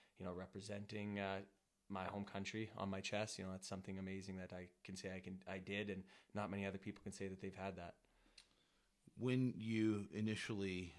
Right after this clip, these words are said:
Speaker 2: um, walked into the, you know, dressing room here for that,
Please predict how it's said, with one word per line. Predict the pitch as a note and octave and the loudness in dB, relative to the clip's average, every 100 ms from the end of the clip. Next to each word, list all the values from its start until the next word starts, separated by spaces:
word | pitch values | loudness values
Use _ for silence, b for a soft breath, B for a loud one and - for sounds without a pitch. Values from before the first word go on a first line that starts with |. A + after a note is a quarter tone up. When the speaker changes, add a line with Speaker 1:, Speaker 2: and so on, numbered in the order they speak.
| - | -10
Speaker 2:
um, | G2+ F#2 E2+ D#2+ E2 D#2+ - A#2 | -4 -2 -2 -2 -2 -4 -6 -2
walked | G2+ F#2+ - | 2 2 2
into | G2 F2+ - E2+ | 0 2 2 2
the, | F2 D#2+ D#2+ - - _ - | 2 2 0 -6 -16 _ -4
you | F#2 | 0
know, | E2 | 2
dressing | F#2+ F2+ - | 2 2 2
room | F2 F2 | 2 2
here | E2+ E2+ D#2 C#2+ | 2 2 0 -2
for | F2 | 0
that, | E2+ D#2 | 2 0